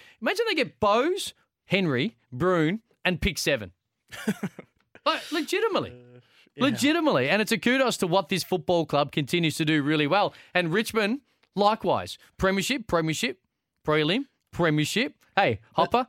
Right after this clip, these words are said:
Speaker 1: Taranto without losing a great deal.
Speaker 2: But they do this, uh, off the back of having selfless superstars. That,
Speaker 1: Absolutely.
Speaker 2: so Tom Hawkins getting paid probably half of what
Speaker 1: Mm-hmm.
Speaker 2: he should be earning. It's s-, similar to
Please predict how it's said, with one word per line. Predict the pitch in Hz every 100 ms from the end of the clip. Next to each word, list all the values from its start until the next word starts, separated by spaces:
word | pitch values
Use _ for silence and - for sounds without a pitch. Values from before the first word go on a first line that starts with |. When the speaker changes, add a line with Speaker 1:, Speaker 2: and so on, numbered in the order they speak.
| _ -
Speaker 1:
Taranto | 185 165 165 156 151 151
without | 147 180 160
losing | 147 156 143
a | 139
great | 143 143 120
deal. | 160 151 - -
Speaker 2:
But | 151
they | 185
do | 180 170 151
this, | 135 131 - - -
uh, | 117 -
off | 110 113 -
the | 113
back | 113 110 -
of | 104 98
having | - 113 113 104
selfless | - - 123 - 120 110 - - -
superstars. | - 123 120 107 90 80 - - -
That, | 143
Speaker 1:
Absolutely. | 131 139 139
Speaker 2:
so | 95
Tom | 147 123
Hawkins | 123 113 117 110
getting | 123 113 110
paid | 113 107 101 - _ _
probably | - 139
half | 113 117 113 117
of |
what | 107 113 -
Speaker 1:
Mm-hmm. | 170 135
Speaker 2:
he | 113
should | 123 110
be | 110
earning. | 107 98 92
It's | 120 -
s-, | 135
similar | 175 170 147 127
to | 131